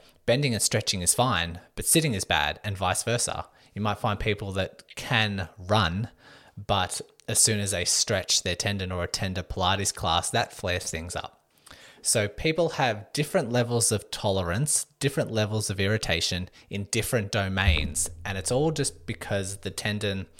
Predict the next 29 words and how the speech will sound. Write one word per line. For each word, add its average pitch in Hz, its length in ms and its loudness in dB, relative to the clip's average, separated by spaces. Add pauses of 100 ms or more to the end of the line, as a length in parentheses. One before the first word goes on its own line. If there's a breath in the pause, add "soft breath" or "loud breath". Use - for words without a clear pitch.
(220 loud breath)
has 101 180 0
adapted - 680 0 (160)
to 104 440 2 (120)
certain 92 440 0
domains 85 540 -2
and 95 220 -4
not 123 320 -2
really 95 320 -4
necessarily 92 600 -4
adapted - 480 -2
or 90 120 -8
become 98 320 -6
resilient 92 460 -4
in 95 100 -4
others. 90 460 -2 (800 loud breath)
Uh, 170 260 -2 (160)
sometimes 180 560 6
because 123 300 0
it's 92 100 -4
been 135 280 2
avoided 143 520 4
or 104 100 -2
because 101 380 -6
it's 101 120 -4
been 95 160 -4
irritated 92 680 -4
in 90 220 -8
the 87 60 -6
past. - 560 -2